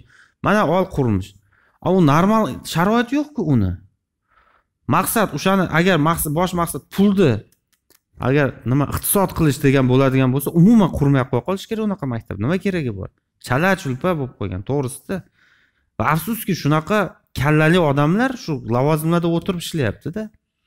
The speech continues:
Men, mana, o'zim Yangiyo'l tumanini aytaman. Bitta o'zim yashagan qishlog'imda bog'cha qurildi, mana. Ishonasizmi, bog'chani ikki yildan beri qurishyapti-da. Oxiri keyin o'zim yaqinda qiziqdim. "Ey, baraka topinglar, qachon bitirasizlar buni?" dedim.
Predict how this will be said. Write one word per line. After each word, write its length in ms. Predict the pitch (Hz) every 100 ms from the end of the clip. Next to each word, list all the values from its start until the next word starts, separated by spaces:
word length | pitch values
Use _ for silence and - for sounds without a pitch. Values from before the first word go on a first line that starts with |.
| - -
Men, 140 | - 180
mana, 240 | 170 185
o'zim 240 | 151 151 151
Yangiyo'l 400 | 131 151 151 139
tumanini 460 | 147 139 139 131
aytaman. 340 | 127 160 202 233 _ _ _ _ _ -
Bitta 340 | - - 120 - -
o'zim 380 | 120 135 135 107
yashagan 400 | 123 127 127 120
qishlog'imda 560 | - - 123 117 113
bog'cha 320 | 104 117 - 113
qurildi, 320 | 107 110 156
mana. 320 | 151 101 95 _ _ _ -
Ishonasizmi, 560 | - 170 233 247 143
bog'chani 600 | 104 123 135 - 175 240 285 - _ _ _ _ _ _ _ _ _ _ _ -
ikki 340 | 127 - -
yildan 320 | 214 214 202 175
beri 160 | 160
qurishyapti-da. 680 | 151 147 131 131 110 - 165 165
Oxiri 320 | 131 123 165
keyin 160 | 170 156
o'zim 180 | 143 151
yaqinda 240 | 139 143 143
qiziqdim. 400 | - 135 139 -
"Ey, 80 | 120
baraka 260 | 127 113 113
topinglar, 320 | 110 104 160
qachon 300 | - 110 107
bitirasizlar 440 | 95 98 110 - 202
buni?" 160 | 196 123
dedim. 220 | 92 90